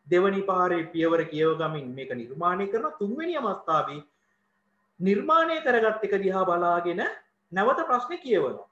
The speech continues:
මොකද එතකොට තමයි අපිට මේවට ලියන්න අවශ්‍ය ක්‍රියාවලින් එහෙම හම්බ වෙන්නේ. අපි නැවත මේක කියමු. මයි මොබෝ යනු පාරිභෝගික ජනතාවට ජංගම දුරකථන අලෙවි කරන වෙළඳ සැලකීම්.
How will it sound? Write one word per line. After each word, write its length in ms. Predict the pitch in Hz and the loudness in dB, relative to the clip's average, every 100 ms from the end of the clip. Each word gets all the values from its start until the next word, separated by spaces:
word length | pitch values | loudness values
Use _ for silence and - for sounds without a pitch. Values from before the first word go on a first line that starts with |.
| - | -12
මොකද 220 | 175 233 | 0 2
එතකොට 320 | 202 220 220 | 2 2 0
තමයි 240 | 226 254 | -2 -2
අපිට 220 | 240 240 233 | -2 -2 -2
මේවට 320 | 208 214 220 | -2 -2 -2
ලියන්න 220 | 226 226 | -2 -2
අවශ්‍ය 200 | 262 359 | -4 -6
ක්‍රියාවලින් 640 | - 226 247 254 254 247 | -4 0 2 2 0 -4
එහෙම 160 | 240 294 | -4 -4
හම්බ 260 | 277 220 | -6 -4
වෙන්නේ. 280 | 185 143 - _ _ _ - | -6 -6 -12 _ _ _ -6
අපි 160 | 311 | -4
නැවත 300 | 262 247 247 | -2 0 0
මේක 180 | 254 254 294 | -2 -4 -4
කියමු. 280 | 214 117 - _ _ _ _ _ _ _ _ _ _ _ | -4 -4 -6 _ _ _ _ _ _ _ _ _ _ _
මයි 380 | 170 185 220 339 | 0 4 4 2
මොබෝ 400 | 311 226 208 269 269 | 0 0 2 2 2
යනු 240 | 226 196 269 - | 2 -2 -2 -2
පාරිභෝගික 760 | 175 185 214 214 226 226 240 | -2 0 -2 0 0 0 -2
ජනතාවට 640 | 175 160 170 185 196 240 233 | -2 -4 0 0 0 0 0
ජංගම 340 | 170 180 202 | -2 -4 -4
දුරකථන 440 | 190 180 190 190 226 | -2 -2 -2 -4 -4
අලෙවි 240 | 190 175 | -2 -4
කරන 260 | 180 185 233 | -4 -2 0
වෙළඳ 220 | 175 165 | -2 -2
සැලකීම්. 440 | 208 220 185 113 | -4 -4 -4 -10